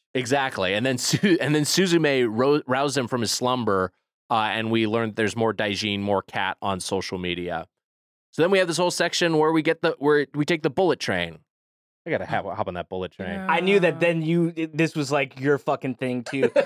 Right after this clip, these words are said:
Speaker 3: because you're such, you're so, you're so train coded that you're just like, you
Speaker 2: Train
Speaker 3: love,
Speaker 2: code?
Speaker 3: you
Speaker 2: How
Speaker 3: lo-,
Speaker 2: dare
Speaker 3: you
Speaker 2: you.
Speaker 3: love the train so much, and, uh,
Speaker 2: <laughs>
Speaker 3: it's just, it's, it's pretty exciting for you, I bet,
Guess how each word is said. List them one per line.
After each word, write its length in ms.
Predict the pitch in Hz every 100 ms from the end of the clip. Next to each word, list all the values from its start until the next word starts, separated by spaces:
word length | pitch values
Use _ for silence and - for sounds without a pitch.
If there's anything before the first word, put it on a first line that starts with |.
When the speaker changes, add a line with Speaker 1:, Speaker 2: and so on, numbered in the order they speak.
| 285 277
Speaker 3:
because 280 | 220 165 170
you're 80 | -
such, 220 | 175 -
you're 140 | 156
so, 280 | 147 175 165 - - -
you're 100 | 170
so 180 | 226 202
train 480 | 196 180 190 185 170
coded 480 | 160 165 156 156 143 143 240 -
that 220 | 175 175
you're 180 | 170 165
just 180 | 165
like, 160 | 196 170
you 120 | 170
Speaker 2:
Train 440 | 170 180 190 208 -
Speaker 3:
love, 80 | -
Speaker 2:
code? 180 | 202 190
Speaker 3:
you 60 | 202
Speaker 2:
How 40 |
Speaker 3:
lo-, 120 | 196 170
Speaker 2:
dare 220 | 139 147
Speaker 3:
you 160 | 151
Speaker 2:
you. 100 | 147 190
Speaker 3:
love 200 | 202 196
the 80 | 185
train 440 | - 185 185 175
so 220 | 170 175
much, 400 | 165 170 165 165
and, 400 | 190 453 539 523
uh, 100 | - 403 480
Speaker 2:
<laughs> 140 | 427 415
Speaker 3:
it's 160 | 403
just, 160 | 403 -
it's, 160 | 156 -
it's 180 | 156 143
pretty 180 | 170 160
exciting 420 | - 143 139 135
for 120 | 135
you, 160 | 135 127
I 100 | 120
bet, 320 | 120 117